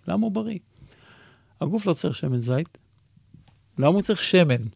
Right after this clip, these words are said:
הוא צריך שומנים, שיאכל אבוקדו, טחינה, אבל שמן מזוקק, הוא לא צריך.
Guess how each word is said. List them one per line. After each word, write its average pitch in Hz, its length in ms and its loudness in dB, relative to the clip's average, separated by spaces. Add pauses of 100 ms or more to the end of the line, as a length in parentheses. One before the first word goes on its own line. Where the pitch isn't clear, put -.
(420)
הוא - 100 -20
צריך - 200 -4
שומנים, 190 380 4
שיאכל 135 300 0
אבוקדו, 131 480 4
טחינה, 143 280 -2
אבל 123 240 -2
שמן 165 320 4
מזוקק, 165 540 4
הוא 208 220 0
לא 247 120 4
צריך. 165 440 0